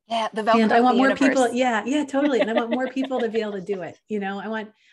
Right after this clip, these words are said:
Speaker 2: I want this to happen. I want, if you, if you have wealth and you're feeling like you have a little to give to the world, um, definitely do it. Do it. And don't,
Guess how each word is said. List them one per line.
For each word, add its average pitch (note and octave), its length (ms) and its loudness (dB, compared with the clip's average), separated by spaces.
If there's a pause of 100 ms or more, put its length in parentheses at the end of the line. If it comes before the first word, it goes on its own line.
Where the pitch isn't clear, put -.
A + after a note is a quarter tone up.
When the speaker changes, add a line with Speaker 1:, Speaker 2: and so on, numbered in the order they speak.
Speaker 2:
I A#3+ 40 -8
want B3 180 -4
this C4 160 -8
to A#3 100 -6
happen. G3+ 380 -8
I E3+ 80 -12
want, F#3+ 300 -6
if G#3 180 -4
you, G#3 180 0
if G3+ 160 -4
you G#3 120 -2
have A#3+ 340 -6
wealth A3+ 340 -4 (400)
and F#3+ 140 -6
you're F#3 100 -8
feeling A#3+ 400 -4
like G#3+ 160 -6
you A3 80 -6
have G#3 200 -6
a G#3 60 -8
little G3 360 -8 (340)
to A3 80 -4
give G3+ 380 -2
to G3+ 160 -6
the F#3+ 100 -6
world, G3 500 -4 (400)
um, F#3 340 -8
definitely A#3+ 440 0
do F#3 180 -4
it. C3 140 -10 (200)
Do A#3+ 160 2
it. F#3 140 -2
And F#3+ 160 -8
don't, G#3 280 -4